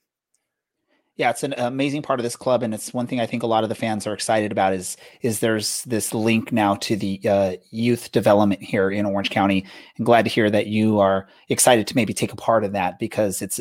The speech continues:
it's an amazing thing to see these young players excited about learning the game, playing the game, having fun, and just enjoying the, that themselves.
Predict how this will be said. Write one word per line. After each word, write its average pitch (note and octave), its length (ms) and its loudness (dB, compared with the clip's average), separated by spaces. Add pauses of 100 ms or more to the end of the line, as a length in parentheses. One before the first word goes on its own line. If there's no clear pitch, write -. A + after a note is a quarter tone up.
it's - 220 -6
an B2 60 2
amazing A#2+ 380 4
thing A2 320 0
to G#2 300 4 (260)
see A2 520 2
these A#2 180 2
young A2 160 2
players G#2 400 2
excited G#2+ 500 2
about F#2 520 2
learning G#2+ 640 2
the G#2 80 -4
game, G2+ 420 2
playing A2 360 2
the G2+ 80 0
game, G2+ 360 2
having G#2 400 2 (260)
fun, C#3+ 500 6
and A2+ 120 2
just - 380 -2
enjoying B2 400 4
the, F#2 220 -2
that G2 180 0
themselves. G2 420 0